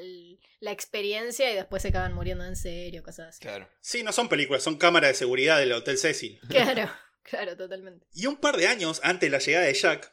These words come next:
Speaker 3: el hotel tuvo a su huésped más infame, Richard Ramírez, el acosador nocturno, uno de los asesinos seriales más brutales de la historia de Estados Unidos,
Speaker 1: Sí.
Speaker 3: el cual había elegido el Cecil como su vivienda a principios de los años ochenta, lugar al que se lo solía ver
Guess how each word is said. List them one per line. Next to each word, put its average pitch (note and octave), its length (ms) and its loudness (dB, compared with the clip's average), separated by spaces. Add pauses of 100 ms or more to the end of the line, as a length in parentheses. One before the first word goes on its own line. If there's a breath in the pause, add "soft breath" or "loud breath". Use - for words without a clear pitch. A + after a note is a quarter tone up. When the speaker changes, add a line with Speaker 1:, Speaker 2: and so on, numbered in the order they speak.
(140)
Speaker 3:
el D#3+ 200 -2
hotel A3 340 0
tuvo F#3+ 260 4
a C3+ 60 0
su C#3 160 -6
huésped F3+ 540 2
más D#3+ 320 -4
infame, C3 580 -4
Richard F#3 420 2
Ramírez, D3 600 0
el B2+ 100 0
acosador C3+ 460 2
nocturno, D3 560 2
uno A3 160 -4
de G#3 60 0
los - 120 -4
asesinos F#3 400 -6
seriales E3+ 380 2
más F3+ 200 0
brutales D#3+ 480 0
de A#2 60 -6
la A#2+ 80 0
historia C3 260 -4
de A#2+ 40 -8
Estados D3 260 -4
Unidos, C3+ 480 -6
Speaker 1:
Sí. - 260 -14 (160)
Speaker 3:
el C#3 200 -6
cual G#3+ 160 6
había F3+ 220 6
elegido D#3+ 300 4
el C#3+ 60 0
Cecil D3 340 2
como A#2+ 200 -8
su B2 160 -8
vivienda C#3+ 460 2
a A2+ 40 -14
principios C#3 400 -6
de B2+ 60 0
los B2 100 -4
años C#3 220 -6
ochenta, C3 560 -4
lugar A#3 360 2
al D#3 260 -2
que A3 320 -6
se - 180 -4
lo C3+ 100 -2
solía F3+ 380 -2
ver G#3+ 340 -2